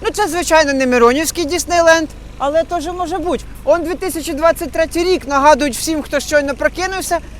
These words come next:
І я нагадую, C B D C також вас чекає. Двадцять третього нуль третього, готуйтеся.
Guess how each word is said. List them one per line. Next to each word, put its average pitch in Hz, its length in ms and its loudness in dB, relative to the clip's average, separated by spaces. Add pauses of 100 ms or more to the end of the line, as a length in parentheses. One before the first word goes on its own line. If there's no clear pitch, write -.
(120)
І 240 80 -2
я 302 160 6
нагадую, 311 500 2
C 302 180 -6
B 269 180 -4
D - 20 0
C 320 280 -2
також 311 340 0
вас 302 240 0
чекає. 311 560 2 (320)
Двадцять 285 400 0
третього 311 420 0
нуль 330 80 0
третього, 285 480 2
готуйтеся. 277 720 -4